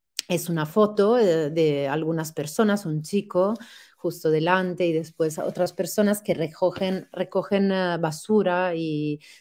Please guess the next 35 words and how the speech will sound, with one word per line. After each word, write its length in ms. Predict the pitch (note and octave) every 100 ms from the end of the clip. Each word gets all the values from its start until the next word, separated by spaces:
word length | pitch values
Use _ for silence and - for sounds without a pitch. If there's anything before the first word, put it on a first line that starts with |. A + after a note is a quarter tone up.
| -
desechos, 640 | E3+ D#3+ G3 F#3 - E3
etcétera. 560 | D3 - - C3+ - C#3 - - - -
La 200 | G#3 C4+
otra 380 | F#4 C#4+ G#3+ A#3
es 180 | A#3+ A3+
una 160 | G#3+ F#3+
reelaboración 800 | G#3 C#4 D4+ C#4 B3+ - C#4 B3
que 120 | A3
se 160 | - F#3+
hizo 340 | A3 A#3+ D4
en 140 | D4 C4+
una, 480 | A#3+ A3+ G3+ F#3+ F#3+
en 100 | G3+
una, 420 | G3+ G3+ F#3+ F3+
mm, 400 | F3 E3+ D#3 D#3+
en 80 | G3
una 100 | G3+
escuela 360 | - - B3+
española, 420 | C#4 C#4 G#3 A3
en 80 | G#3
un 80 | G3
bachillerato 720 | G3+ G3+ G#3+ F3+ F3 G#3 G3
realmente, 580 | E3+ F3 F#3 G3+ - G#3+ - - -
y 140 | A#3
eran 360 | A#3 A#3 C4 C4+
unas, 640 | G#3 F#3+ F3+ F3+ F3 - F#3+
em, 640 | E3 D#3+ D#3+ D#3 D3+ D3+
reelaboraciones 960 | F3 G#3 A3+ A3 G#3 G3+ B3 A3+ A3+ G3
de 320 | F3 D#3+ D#3
pinturas 600 | E3 F#3 E3+ G#3 F#3 E3+
famosas 760 | F#3+ G3 A#3 A3+ A3+ F#3 A3 -
con 440 | - G#3 F#3+ G3
el 360 | G3+ G#3 F#3+ F#3
tema 540 | G3 D#3 E3 E3+ F#3
de, 420 | F3 E3+ D3+ D#3+